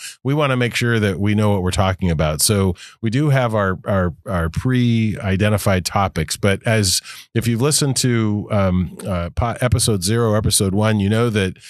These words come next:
we're not constrained by those things. And I had to shut down the pre-dialogue dialogue because all of a sudden things started to get, um, interesting. And I said, "Hold that, hold that energy till we can, uh, start recording." So, Grant, did you wanna,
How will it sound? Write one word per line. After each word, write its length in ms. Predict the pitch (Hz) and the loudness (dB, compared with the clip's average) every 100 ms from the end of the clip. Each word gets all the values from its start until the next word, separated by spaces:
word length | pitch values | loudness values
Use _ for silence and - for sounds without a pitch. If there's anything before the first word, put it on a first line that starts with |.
| - _ | -20 _
we're 100 | 101 | 0
not 200 | 104 113 | 0 0
constrained 560 | - 92 - 110 110 107 | 0 -2 0 0 0 2
by 160 | 101 | 2
those 320 | 98 95 92 - | 2 2 0 0
things. 400 | 98 92 92 90 | 0 2 2 2
And 240 | 90 87 - - - | 2 0 -4 -12 -4
I 80 | |
had 220 | 95 135 120 | 0 0 0
to 80 | |
shut 320 | 110 - 131 113 | -2 -2 -2 0
down 340 | 110 107 104 | 2 2 2
the 180 | 98 92 | 2 0
pre-dialogue 920 | - - 131 117 113 107 104 92 92 85 | -2 -2 0 0 0 2 0 0 -2 -2
dialogue 640 | 95 107 92 78 80 82 - - _ | 0 2 2 0 -2 -6 -10 -20 _
because 360 | 104 - 104 95 | -8 0 0 2
all 140 | 104 | 2
of 80 | 104 | 0
a 60 | 101 | 0
sudden 340 | - 104 98 | 2 2 0
things 240 | 107 98 | 0 0
started 400 | - 104 98 92 | 0 0 0 0
to 160 | 82 90 | 0 -2
get, 360 | 80 95 90 - | 0 0 -2 -2
um, 360 | 85 80 76 - - | 0 0 -4 -10 -4
interesting. 560 | 143 - 123 - 101 | -2 0 -2 0 0
And 80 | 90 | 0
I 40 | 98 | 0
said, 180 | 104 | 0
"Hold 240 | 110 196 185 | 0 0 0
that, 260 | 170 151 - _ - _ | 0 -2 -6 _ -20 _
hold 200 | 175 190 | -2 0
that 200 | 165 156 | 0 0
energy 460 | 147 143 110 104 87 | 0 0 0 0 2
till 220 | 113 101 | 0 2
we 180 | 98 98 | 2 2
can, 260 | - 92 | 0 2
uh, 160 | 90 87 | 2 2
start 320 | - 107 92 | 0 0 0
recording." 460 | 80 - 87 69 73 | -2 0 0 0 0
So, 320 | - 92 87 - - _ | 2 2 0 -4 -20 _
Grant, 240 | 113 135 | 0 0
did 160 | 117 104 | 0 -2
you 100 | 117 | 0
wanna, 440 | 117 107 95 95 | 2 2 2 0